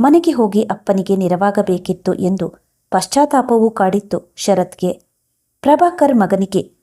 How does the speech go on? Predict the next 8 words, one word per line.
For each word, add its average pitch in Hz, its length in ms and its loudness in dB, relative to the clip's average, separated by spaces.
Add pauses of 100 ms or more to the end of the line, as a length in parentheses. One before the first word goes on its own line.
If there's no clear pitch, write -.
(140)
ಸುಬ್ರಹ್ಮಣ್ಯ 269 640 2
ಸ್ವಾಮಿಯನ್ನು 202 640 0 (200)
ಅನುದಿನವೂ 254 640 4
ಬಿಡದೆ 202 560 0 (200)
ಭಜಿಸುವಂತೆ 226 680 2
ನೋಡಿದರು. 185 680 0 (380)
ಏಕೆಂದರೆ 220 800 2 (240)
ಚರ್ಮರೋಗದ 294 640 2